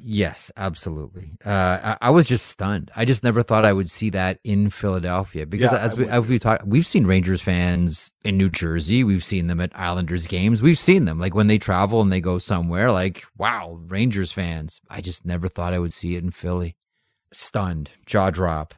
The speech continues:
Speaker 2: And you know what, Jeff? The truth is, like, whatever happens, like, it's a big summer for them.
Speaker 1: It is.
Speaker 2: I think there's real fire on Hayes to Columbus. I don't know how it's all gonna work. I, I think there's real smoke there.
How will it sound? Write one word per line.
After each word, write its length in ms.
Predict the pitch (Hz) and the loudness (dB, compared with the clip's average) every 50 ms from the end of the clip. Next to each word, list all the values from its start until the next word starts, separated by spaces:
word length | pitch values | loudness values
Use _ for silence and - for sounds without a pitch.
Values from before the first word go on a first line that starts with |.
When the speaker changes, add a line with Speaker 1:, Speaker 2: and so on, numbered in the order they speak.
| _ _ - - - | _ _ -16 -6 -2
Speaker 2:
And 100 | 147 147 | 0 2
you 60 | 151 156 | 4 4
know 100 | 170 180 | 4 4
what, 260 | 175 170 165 143 135 | 4 4 4 2 0
Jeff? 300 | 127 - 143 147 143 - | 0 2 4 4 4 2
The 140 | - 123 107 | -2 -8 -8
truth 400 | - - - 147 147 147 127 135 | -8 -4 0 0 0 2 2 2
is, 280 | 123 127 135 127 - | 2 2 2 2 2
like, 160 | 127 113 - | 2 0 2
whatever 380 | - 110 110 117 131 143 156 151 | 4 4 6 6 6 4 4 2
happens, 540 | 139 127 123 123 - 135 127 131 123 - - | 2 4 2 2 2 2 2 2 2 2 0
like, 140 | 110 95 135 | 0 0 0
it's 140 | 143 - | 0 0
a 60 | 175 156 | 0 2
big 220 | 147 160 156 147 | 2 2 2 2
summer 340 | - - 127 120 117 110 110 | 2 0 2 4 4 2 0
for 160 | - - 87 | -2 -6 -10
them. 100 | 73 73 | -8 -6
Speaker 1:
It 120 | 95 92 | -4 0
is. 420 | 101 107 107 107 104 98 92 - - - | 2 2 4 4 2 0 -2 -4 -4 0
Speaker 2:
I 120 | 113 113 | 0 0
think 240 | 104 - 139 131 120 | 2 2 0 0 2
there's 240 | 127 123 117 98 107 | 4 4 4 4 2
real 340 | 104 117 123 131 139 143 | 2 4 6 6 6 4
fire 480 | 127 - - 147 131 127 131 131 131 127 | 2 2 2 4 6 6 6 6 4 4
on 180 | 123 120 120 117 | 4 4 2 2
Hayes 300 | 110 113 117 120 120 - | 2 4 4 2 2 0
to 100 | - 120 | -2 -4
Columbus. 640 | - - 113 107 107 107 110 113 127 143 - - - - _ _ _ _ _ _ _ _ - | -2 0 2 2 2 2 2 0 0 -2 -2 -6 -10 -12 _ _ _ _ _ _ _ _ -4
I 120 | - 104 104 | 0 2 4
don't 200 | 107 113 123 123 | 4 4 6 6
know 140 | 117 117 | 6 4
how 220 | 107 113 117 117 117 | 6 6 6 4 4
it's 140 | 110 - 113 | 4 4 4
all 140 | 113 113 | 4 4
gonna 160 | 104 110 110 107 | 4 4 2 2
work. 360 | 104 104 110 123 127 - 113 | 4 4 4 4 4 4 2
I, 220 | 101 95 - 101 | 2 2 2 0
I 40 | 95 | -2
think 240 | - - 113 110 110 | 0 0 0 0 2
there's 260 | - 104 104 98 - | 2 2 2 2 2
real 180 | - 104 110 110 | 2 2 4 4
smoke 420 | 104 - - 110 107 117 120 110 | 2 0 0 0 0 0 0 0
there. 300 | - 131 131 135 147 151 | 2 2 4 4 2 0